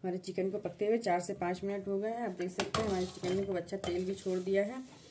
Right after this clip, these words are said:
और हमारा चिकन भी बहुत अच्छे से पक गया है। बहुत ही अच्छी इसमें से खुशबू आ रही है, बहुत ही मज़े का ये बन के तैयार होता है। एक बार आप लोग ट्राई ज़रूर कीजिएगा। मेरी वीडियो पसंद आएगी तो इसे लाइक कीजिएगा, शेयर कीजिएगा, मेरे चैनल को सब्सक्राइब कीजिएगा, कमेंट करके ज़रूर बताइएगा आपको हमारी रेसिपी कैसी लगी।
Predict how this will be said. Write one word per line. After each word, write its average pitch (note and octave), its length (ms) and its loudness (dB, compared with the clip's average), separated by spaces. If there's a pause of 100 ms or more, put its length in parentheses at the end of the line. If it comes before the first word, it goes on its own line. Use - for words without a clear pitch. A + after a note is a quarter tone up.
(320)
और E3 40 -4
हमारा E3+ 300 0
चिकन F3+ 320 0
भी G#3+ 80 -2
बहुत F3+ 200 4
अच्छे D#3+ 240 -2
से - 140 -2
पक D#3 180 0
गया D3+ 200 -2
है। D3+ 120 -2
बहुत E3+ 280 -4
ही G3 60 4
अच्छी F3+ 200 -2
इसमें G3 220 0
से G3 100 -6
खुशबू G3 340 -2
आ G#3 100 2
रही A#3 160 -2
है, C4+ 80 -2
बहुत F#3 280 -2
ही F#3+ 60 0
मज़े F#3 240 0
का F#3+ 60 -2
ये G3 120 0
बन G3 140 -2
के G3 80 -4
तैयार G3 240 -2
होता G#3 240 -6
है। D4 160 0 (680)
एक E3 180 -2
बार F3 120 0
आप E3+ 160 0
लोग C4+ 200 2
ट्राई F#3+ 200 4
ज़रूर E3+ 220 4
कीजिएगा। D3 440 2
मेरी D#3+ 180 -2
वीडियो E3+ 220 -2
पसंद G#3 280 -4
आएगी G3+ 160 0
तो G3+ 60 -6
इसे F#3+ 180 -6
लाइक E3 200 -4
कीजिएगा, G3+ 340 0
शेयर F3 260 -2
कीजिएगा, G3 360 -2
मेरे F3 180 0
चैनल D#3+ 260 -2
को E3+ 100 -6
सब्सक्राइब E3 520 -4
कीजिएगा, G3 320 -2
कमेंट E3+ 320 -2
करके E3+ 220 -4
ज़रूर D#3+ 220 0
बताइएगा F3+ 420 -4
आपको F#3 300 -4
हमारी F#3 200 0
रेसिपी D#3 300 -6
कैसी D3+ 240 -6
लगी। D3+ 300 -6